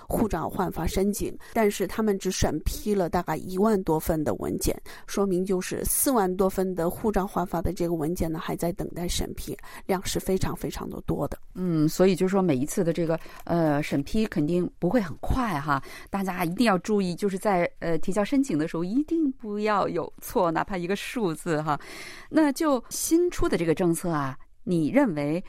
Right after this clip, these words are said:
Speaker 2: 中国同胞们他们在办理这些业务的时候应注意哪一点啊？因为稍一不小心，那就得重新排队嘛，对吧？
Speaker 1: 对的，那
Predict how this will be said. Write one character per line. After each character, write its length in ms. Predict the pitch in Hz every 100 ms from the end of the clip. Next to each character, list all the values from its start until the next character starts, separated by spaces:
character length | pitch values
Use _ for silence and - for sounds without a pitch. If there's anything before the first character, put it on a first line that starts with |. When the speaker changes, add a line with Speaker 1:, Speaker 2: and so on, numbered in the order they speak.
| -
Speaker 2:
中 200 | 220 220
国 360 | 202 175 185 202
同 200 | - 156
胞 180 | 214
们 260 | 233 180 139
他 120 | - 185
们 80 |
在 240 | 180 180 165
办 140 | -
理 120 | 185 139
这 100 | 165
些 140 | 175
业 160 | 196 208
务 120 | 160
的 80 | 156
时 120 | 147
候 120 | 156 - -
应 220 | - 240
注 180 | 254 339
意 100 | 277
哪 120 | 180
一 120 | 135 151
点 220 | 160 131
啊？ 220 | - 135 131 -
因 120 | - 208
为 160 | 233 - -
稍 240 | - 359
一 160 | 339 277
不 160 | 226
小 240 | 202 180 139
心， 260 | - 214 233 -
那 120 | 185
就 220 | 165 165
得 180 | 147 143 -
重 200 | - 151
新 200 | - 160
排 240 | - 123
队 180 | 131 151
嘛， 160 | 139 135
对 160 | 143
吧？ 180 | 139 143 -
Speaker 1:
对 180 | 262
的， 160 | 214 185 - - - -
那 340 | 277 277 247